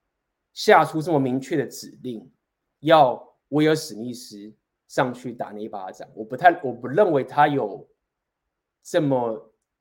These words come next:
快的时间内去下达这个指令，然后威尔史密斯知道，然后去执行这任务。也就是说，当下的那个画面的那个情境，其实 Jada 不悦嘛，那当然他可能会觉得说，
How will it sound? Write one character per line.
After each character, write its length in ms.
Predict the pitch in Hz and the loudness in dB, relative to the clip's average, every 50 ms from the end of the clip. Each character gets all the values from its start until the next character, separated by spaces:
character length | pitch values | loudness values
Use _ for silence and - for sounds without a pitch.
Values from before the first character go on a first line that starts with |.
| _ _ _ | _ _ _
快 240 | - - 202 175 147 | -4 4 6 6 6
的 80 | 139 | 6
时 200 | 131 - - 127 | -2 -4 -10 -8
间 120 | - 135 131 | -6 -4 -2
内 140 | 139 143 127 | 0 -2 -2
去 160 | 127 - 151 | -4 -6 -10
下 220 | 143 - - 175 147 | -6 2 4 4 4
达 120 | 117 123 | 4 2
这 80 | 131 143 | 0 -2
个 60 | 147 | -4
指 180 | 143 - 127 | -4 -6 -10
令， 40 | 120 | -4
然 100 | 120 123 | 2 2
后 120 | 135 151 147 | 2 2 2
威 100 | 147 151 | 0 -4
尔 20 | 156 | -4
史 80 | 151 123 | -4 -6
密 80 | 127 | -10
斯 140 | 131 135 - | -10 -10 -6
知 60 | 143 | -2
道， 80 | 151 135 | -2 -2
然 80 | 117 117 | -2 -4
后 60 | 131 | -10
去 80 | 143 147 | -12 -12
执 180 | - - 120 | -12 -14 -18
行 160 | 107 123 113 110 | -16 -14 -10 -8
这 100 | 139 123 | -8 -8
任 160 | 113 113 117 | -8 -8 -10
务。 160 | 117 104 - _ | -12 -14 -16 _
也 120 | - 104 | -20 -14
就 140 | - 160 196 | -8 -4 -4
是 80 | 214 208 | -4 -4
说， 260 | - 202 190 196 190 196 - _ _ _ _ _ _ _ _ _ _ _ _ _ - | -2 -2 -2 -4 -4 -6 -16 _ _ _ _ _ _ _ _ _ _ _ _ _ 0
当 220 | - 190 202 220 | 2 4 4 4
下 180 | 214 214 226 190 | 2 2 2 2
的 60 | 165 | 2
那 80 | 151 175 | 0 -2
个 120 | 175 147 | -2 -4
画 280 | - - 190 147 135 139 | 0 0 0 2 2 0
面 340 | 143 147 139 123 117 - - | -2 -2 -4 -6 -8 -12 -10
的 80 | 135 131 | -8 -6
那 40 | 147 | -4
个 120 | 151 139 | -6 -6
情 280 | 143 - 123 110 107 107 | -8 -8 -14 -14 -14 -14
境， 200 | - 131 120 113 | -16 -16 -18 -16
其 180 | - - 123 | -16 -18 -18
实 260 | 120 - 123 117 120 _ _ _ _ _ _ _ _ _ - | -16 -16 -18 -18 -18 _ _ _ _ _ _ _ _ _ -6
Jada 280 | 143 151 143 123 - - | -2 2 2 2 2 0
不 100 | 113 113 | -8 -14
悦 240 | 110 131 160 147 113 | -8 -4 -2 -2 -2
嘛， 180 | 107 - - - | -4 -8 -10 -6
那 80 | 139 147 | -6 -4
当 140 | 143 151 151 | -2 -2 -2
然 80 | 135 | -2
他 80 | 139 143 | -2 -2
可 80 | 139 | -4
能 100 | 123 107 | -4 -10
会 80 | 120 131 | -10 -10
觉 160 | 131 123 107 | -10 -12 -16
得 60 | 101 | -16
说， 340 | 98 - 113 110 113 113 - | -14 -14 -12 -12 -12 -12 -16